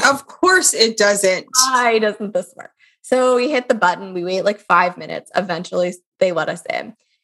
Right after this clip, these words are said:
Speaker 2: And all of the parking spaces that say returns are full. We're like, "Of course they are." So we're, like, parked, like, maybe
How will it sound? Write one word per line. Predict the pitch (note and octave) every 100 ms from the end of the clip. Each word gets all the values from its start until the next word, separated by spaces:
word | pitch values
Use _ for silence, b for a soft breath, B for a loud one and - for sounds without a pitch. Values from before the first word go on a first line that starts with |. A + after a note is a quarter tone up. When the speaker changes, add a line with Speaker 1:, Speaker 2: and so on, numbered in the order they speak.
| _ G3+
Speaker 2:
And | G3 G3 G3
all | G3+ G3+ A3+
of | -
the | A#3 - _
parking | - F4 F#4 E4+ D4+
spaces | C#4+ - G#3+ A#3 G3+ G#3
that | G3 -
say | G#3
returns | G3 G3 - F3+ E3+ E3+ E3+ F3+
are | F3+ _ -
full. | - G1+ - _
We're | G3 F#3+
like, | E2+ E2+ - _ _ _
"Of | C4 B3+
course | G#4 B4+ -
they | A#3 F3+
are." | - - - _ _ _ _ _ _ _ _ -
So | - C#4 C4+
we're, | B3+ C4+
like, | C4 B3+ -
parked, | - C#4+ C#4+ -
like, | D4+ C#4
maybe | A#3+ A3 G#3+